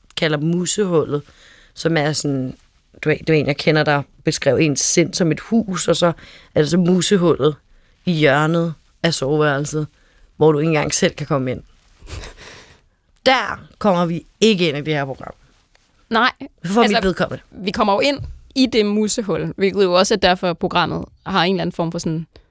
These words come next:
Speaker 2: eksistensberettigelse. For vi kommer faktisk ind i det musehul af andre menneskers
Speaker 1: Præcis.
Speaker 2: øh,
Speaker 1: Og det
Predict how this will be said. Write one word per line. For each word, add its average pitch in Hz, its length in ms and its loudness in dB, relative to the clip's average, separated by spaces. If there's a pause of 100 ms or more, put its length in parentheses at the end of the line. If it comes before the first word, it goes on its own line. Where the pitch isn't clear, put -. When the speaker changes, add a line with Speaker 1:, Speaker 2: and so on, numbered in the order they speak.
(180)
Speaker 2:
eksistensberettigelse. 180 960 -2
For - 80 -4
vi 202 60 2
kommer 240 280 0
faktisk 175 360 -4
ind 180 100 -2
i 160 40 -6
det 175 100 -4
musehul 175 600 -4
af - 160 0
andre 247 280 -2
menneskers - 560 -10
Speaker 1:
Præcis. - 560 -6 (320)
Speaker 2:
øh, 180 80 -4
Speaker 1:
Og 170 60 -4
det 175 200 -10